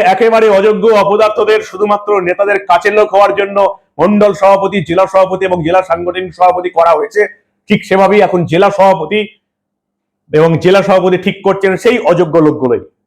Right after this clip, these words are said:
যোগ্যরা জায়গা পাচ্ছে না, অযোগ্যরা জেলা সভাপতির বিভিন্ন চামচা কেষ্টবিষ্টু হয়ে বসে আছে।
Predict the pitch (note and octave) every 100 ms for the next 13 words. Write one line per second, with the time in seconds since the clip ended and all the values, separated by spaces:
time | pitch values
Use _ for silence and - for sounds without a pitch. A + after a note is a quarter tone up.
0 | _ - F3 D3+ F#3+ F3+ F3+ G#3 A3 A3
1 | A3+ A3+ A3 - - - E3+ F#3+ F3 G3+
2 | E3 E3 F#3 F#3 F#3 F3 F3+ F3+ D#3 F3+
3 | F3+ E3+ E3+ E3 D#3+ F3+ - - - E3
4 | F3+ E3 - D#3 D3+ C3+ C3+ C3+ -